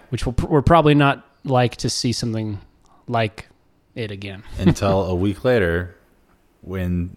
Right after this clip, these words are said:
Speaker 2: we saw <laughs> the, the, uh, ending of She-Hulk, which was also crazy, but we'll talk about that in the next episode.
Speaker 1: Yeah.
Speaker 2: But yeah, uh, I agree. I mean, for, for Marvel,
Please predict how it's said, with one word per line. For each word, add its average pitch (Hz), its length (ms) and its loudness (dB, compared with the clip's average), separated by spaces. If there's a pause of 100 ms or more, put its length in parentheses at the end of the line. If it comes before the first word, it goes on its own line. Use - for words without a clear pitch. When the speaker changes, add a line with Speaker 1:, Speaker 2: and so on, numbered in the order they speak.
(280)
Speaker 2:
we 87 180 -4
saw 87 400 -2
<laughs> - 240 -14
the, 90 500 -2 (560)
the, 85 520 -2
uh, 80 300 -4
ending 87 360 -2
of 82 140 -4
She-Hulk, 82 560 -2
which 85 200 -10
was 78 140 -8
also 85 320 -4
crazy, 71 480 -6
but 73 160 -6
we'll 85 80 -4
talk 85 220 -4
about 76 240 -4
that 82 360 -4
in 139 140 0
the 214 100 2
next 127 400 -2
episode. 80 560 -6 (300)
Speaker 1:
Yeah. 107 240 -8 (280)
Speaker 2:
But 104 160 0
yeah, 104 340 2 (180)
uh, 92 340 0
I 101 80 0
agree. 101 460 0
I 87 60 -2
mean, 95 260 0
for, 95 640 -2 (100)
for 95 400 -2
Marvel, 107 800 -2